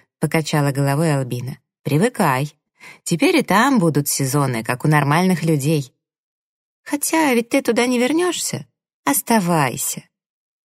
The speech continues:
Албина подошла к водителю такси, тот помог сестрам загрузить в багажник нехитрый скарб Аниты, и вскоре машина привезла их к высокому шестиэтажному дому,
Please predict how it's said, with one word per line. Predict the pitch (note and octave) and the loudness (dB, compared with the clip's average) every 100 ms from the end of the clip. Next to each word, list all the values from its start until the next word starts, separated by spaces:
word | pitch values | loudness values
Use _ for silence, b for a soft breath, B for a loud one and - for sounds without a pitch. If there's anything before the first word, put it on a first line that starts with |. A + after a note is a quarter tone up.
| - | -4
Албина | C#3+ C#3+ C3+ B2+ | -2 0 0 -2
подошла | B2+ B2+ B2+ C3+ | -4 -4 -4 -6
к | B2 | -4
водителю | B2+ A#2 A2+ A2+ A2 | -6 -6 -6 -6 -6
такси, | A2+ A#2 - G3 A3+ B B B | -8 -6 -4 -2 -4 B B B
тот | G3+ G3 | -6 -2
помог | E3+ D3+ C#3+ | 0 0 0
сестрам | - C#3+ - C3+ | -2 -4 -2 -4
загрузить | C3 C3+ C#3+ C#3+ C3 | -2 -2 -2 0 -2
в | B2+ | -4
багажник | B2 A#2+ E3 D#3+ D3+ - | -4 -2 -2 0 -2 0
нехитрый | C#3 C3 D3+ C#3+ C3 | -2 -2 -4 -4 -4
скарб | B2+ - B2+ A#2+ A#2 | -4 -6 -6 -6 -6
Аниты, | A#2 D3 G#3 - F3+ B B B B | -2 0 0 0 -2 B B B B
и | |
вскоре | F3 - - D4 | -6 -4 0 2
машина | A3+ F#3+ - B3 G#3 | 4 2 0 0 0
привезла | D#3+ D#3+ D3+ D3 F#3 | 2 0 0 0 0
их | E3+ | -2
к | - | -2
высокому | D3 - F#3+ G#3 E3 C#3+ | -4 -2 -2 0 0 0
шестиэтажному | - C#3 - C3+ C#3 C3 B2 A2+ A2+ | 0 -6 -4 -4 -2 -2 -4 -6 -4
дому, | A2 G3 A#3 F#3 | -2 0 2 2